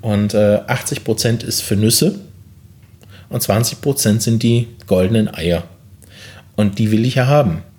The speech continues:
Und, ähm, das heißt also, zwanzig Kampagnen werden am Ende mir diese Anfragebasis liefern, die ich brauche. Und, äh, wenn man am, ich sag jetzt mal, nur die Hälfte macht, nur fünfzig, dann sind es so, ja, kann man sagen, acht bis zehn Kampagnen. Ähm,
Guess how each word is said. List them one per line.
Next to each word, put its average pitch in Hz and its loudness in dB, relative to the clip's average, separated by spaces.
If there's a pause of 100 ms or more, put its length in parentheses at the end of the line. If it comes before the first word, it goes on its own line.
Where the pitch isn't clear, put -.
(160)
Und, 95 2
ähm, 92 0
das - -8
heißt 110 0
also, 107 -2
zwanzig 127 0
Kampagnen 123 0
werden 113 2
am 82 -2
Ende 117 2 (260)
mir 110 2
diese 127 0
Anfragebasis 107 0
liefern, 110 0
die 101 -2
ich - -8
brauche. 92 -2 (680)
Und, 90 -2
äh, 90 0
wenn 107 2
man 117 0
am, 101 0 (160)
ich 113 -6
sag 113 2
jetzt 113 0
mal, 113 2
nur 110 2
die 101 0
Hälfte 113 0
macht, 123 0
nur 98 2
fünfzig, 117 -2
dann 98 2
sind 98 2
es 95 0
so, 92 0 (380)
ja, 92 -8
kann 95 -4
man 87 0
sagen, 85 0
acht - -12
bis - -8
zehn 98 2
Kampagnen. 117 0 (460)
Ähm, 98 2